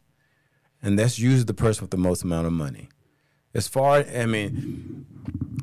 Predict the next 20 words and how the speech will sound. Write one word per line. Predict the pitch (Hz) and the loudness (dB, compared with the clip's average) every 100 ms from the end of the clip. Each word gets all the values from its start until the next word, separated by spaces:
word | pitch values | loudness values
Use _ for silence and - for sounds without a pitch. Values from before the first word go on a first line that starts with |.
| - | -4
it's | 123 - | -4 -4
really, | 117 117 139 165 165 147 | -2 2 4 4 4 2
really, | 127 135 135 123 | 4 4 4 4
really, | 113 127 117 107 | 4 4 4 2
really | 104 113 95 - - - - - - - - - - | 2 2 0 -2 -12 -12 -14 -18 -18 -20 -20 -20 -8
uncommon | 123 113 - 127 117 101 92 | -4 -4 0 2 2 4 4
for | - | 4
someone | - 117 104 101 | 2 -4 -2 -2
who | 98 | -2
don't | 82 107 98 | 0 0 2
have | 101 95 | 0 2
m-, | 95 - | -2 -2
a | 98 | -2
lot | 95 95 | 0 0
of | 90 | 0
money | 95 90 | 0 0
to | 80 | -2
beat | 76 92 | -2 -2
an | 80 73 | -2 -6
incumbent. | 71 92 71 - | -4 -4 -4 -10